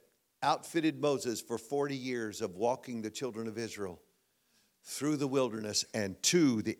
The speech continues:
edge of the promised land. And in the presence of God, he received all he needed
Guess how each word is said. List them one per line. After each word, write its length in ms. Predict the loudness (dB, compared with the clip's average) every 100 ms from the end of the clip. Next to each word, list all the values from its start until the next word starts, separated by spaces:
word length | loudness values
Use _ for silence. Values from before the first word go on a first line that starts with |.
| 4
edge 500 | 6 6 2 -2 -2 -6 -20 -20 0
of 160 | 2 2
the 100 | -2
promised 760 | -4 0 2 4 4 2 0 -4 _ -6
land. 480 | -2 -2 -4 -8 -12 -20 -20 -20 _
And 200 | -6 -6 -6
in 280 | -2 0 0
the 100 | -2
presence 600 | -4 -2 0 0 -2 -2
of 160 | -2 0
God, 380 | 4 4 4 -2 -18
he 280 | -6 -2 0
received 600 | 2 2 2 2 0 0 -2 4
all 520 | 8 8 8 6 2 -6
he 480 | -6 -2 0 0 -4
needed 600 | -2 0 0 -2 -8 -14